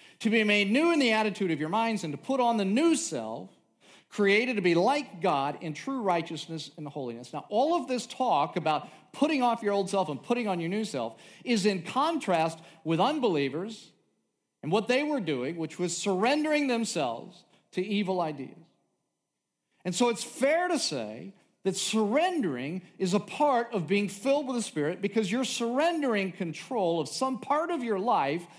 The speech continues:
to the Spirit of God. It's the logical consequence of genuine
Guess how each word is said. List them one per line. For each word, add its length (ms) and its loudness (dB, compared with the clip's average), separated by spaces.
to 140 0
the 100 0
Spirit 340 -2
of 80 -4
God. 220 0
It's 160 -8
the 80 -2
logical 580 0
consequence 880 -8
of 140 0
genuine 580 0